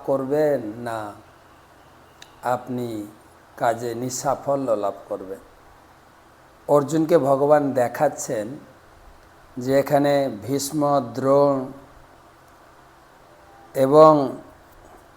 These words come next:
কর্ণ আদি সমস্ত যোদ্ধারা মারা যাবে, তুমি কেবল নিমিত্ত মাত্র হয়ে যুদ্ধ করো। ভক্তের রেজাল্ট,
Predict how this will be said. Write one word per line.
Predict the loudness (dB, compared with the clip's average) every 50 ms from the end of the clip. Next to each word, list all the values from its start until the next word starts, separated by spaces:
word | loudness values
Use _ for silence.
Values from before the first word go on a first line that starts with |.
| -20 -20 -20 -20 -20 -20 -20 -20 -20 -20 -20 -20 -20 -20 -20 -20 -20 -20 -20 -20 -20 -20 -12 2
কর্ণ | 6 8 8 10 8 6 6 8
আদি | 8 8 6 6 4 2 0 0 -2 -4 -6 -8 -12 -18 -20 -20 -20 -18
সমস্ত | -16 -14 -10 -4 -2 -2 0 2 0 0 0 -2 -6 -8 -6 -6 -6 -6 -6 -8
যোদ্ধারা | -6 -4 -4 -4 -6 -8 -4 -2 0 0 0 0
মারা | 0 -2 -2 -2 -2 0 0 0
যাবে, | -2 -2 -4 -6 -6 -12 -16 -18 -20 -20 -20 -20 -20 -20 _ -20 -20 -20 -20 -20 -20 -20 -20 -20 -20 -20 -20 -20 -20 _ -20 -20 -20 -20 -20 _ _ -20 -20 -20 -20 -20 -20 -20 -20 -20 -20 -20 -12 -8
তুমি | -4 -2 -2 -2
কেবল | 0 2 0 2 4 4 2 2
নিমিত্ত | 2 0 0 0 0 0 -2 -4 -4 -4 -2
মাত্র | 0 2 0 0 -2 -4 -6 -6 -4
হয়ে | -2 -2 -2 -4
যুদ্ধ | -4 -6 -12 -12 -12 -12 -12 -14 -10
করো। | -8 -8 -8 -8 -10 -12 -14 -20 -20 -20 -20 -20 -20 -20 -20 -20 -20 -20 -20 -20 _ _ -20 _ _ _ -20 -20 -20 -20 -20 -20 -20 -20 -20 -20 -20 -20 -20 -20 -20 -20 -20 -14 -10
ভক্তের | -4 0 0 0 0 -2 -2 4 4 4 4 4 0 -2 -2 -2
রেজাল্ট, | -2 0 2 4 6 6 6 4 2 -4